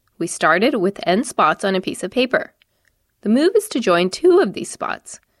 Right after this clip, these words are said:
which are allowed to be the same spot, by a curve,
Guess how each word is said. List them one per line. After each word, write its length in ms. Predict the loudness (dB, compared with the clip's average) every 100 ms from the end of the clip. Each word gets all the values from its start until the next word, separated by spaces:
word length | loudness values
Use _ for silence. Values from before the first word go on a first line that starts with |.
| _ _ _
which 180 | -4 0
are 60 |
allowed 320 | 2 2 2
to 80 | -2
be 100 | -6
the 100 | -6
same 280 | -2 0 0
spot, 440 | -2 -4 -4 -6 -16 _
by 120 | -6
a 60 | -4
curve, 500 | 0 2 2 0